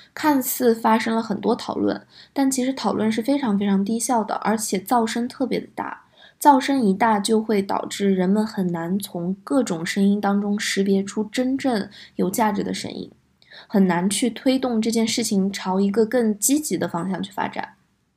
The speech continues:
这个其实可能是需要我们一些社交平台去反思，我们到底应该用怎样的技术、怎样的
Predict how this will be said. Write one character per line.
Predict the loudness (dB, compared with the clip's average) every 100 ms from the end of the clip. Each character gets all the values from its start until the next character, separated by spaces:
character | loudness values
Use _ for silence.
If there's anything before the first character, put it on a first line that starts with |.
| _ _ _ _ _
这 | -2 0
个 |
其 | 0 0
实 | 0
可 | 0
能 | -2 -4 -4
是 | -4
需 | -2 0
要 | 2
我 | 2
们 | -2 -6 -2
一 | 0
些 | 2 2 2 0 -18 _ -2
社 | 4
交 | 4
平 | 2 0 -2
台 | -2 -2 -4
去 | -4 -2 0 0 -2
反 | -2 -4 -4
思， | -6 -4 -2 -2
我 | 0
们 | -2 0
到 | 2
底 | 0 0
应 | 0 2
该 | 2
用 | 2 0 0
怎 | -2 -4 0
样 | 0 0
的 | -2
技 | -2 0 0
术、 | -2 -2 -2
怎 | -2 -4 -2
样 | 0 0 -2
的 | -4 -6